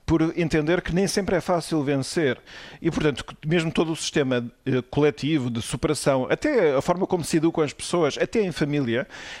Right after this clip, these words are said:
tem-se em conta que a exigência tem que estar aí, mas, por outro lado, também a compreensão pela fragilidade. Sendo que só o poder de Deus é capaz de fazer com que nós, eh, tenhamos uma, uma vitória declarada sobre essas,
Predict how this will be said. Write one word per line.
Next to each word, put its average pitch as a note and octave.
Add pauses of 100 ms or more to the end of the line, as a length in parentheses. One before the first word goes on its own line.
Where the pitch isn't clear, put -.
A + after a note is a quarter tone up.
(120)
tem-se F#3+
em G3+
conta G#3+
que D#3
a -
exigência D#3+
tem D#3+
que C#3
estar D#3+
aí, F3
mas, F#3
por F#3+
outro E3
lado, E3
também D#3
a -
compreensão D3+ (260)
pela D#3
fragilidade. A#2+ (480)
Sendo B3
que B2 (300)
só -
o G#3+
poder D#3
de B2
Deus A#2+
é C#3
capaz D3
de -
fazer C#3+
com D3+
que C#3+
nós, C#3+
eh, C#3+
tenhamos C#3+
uma, C3+
uma C#3+
vitória C#3+
declarada C#3
sobre A#2+
essas, -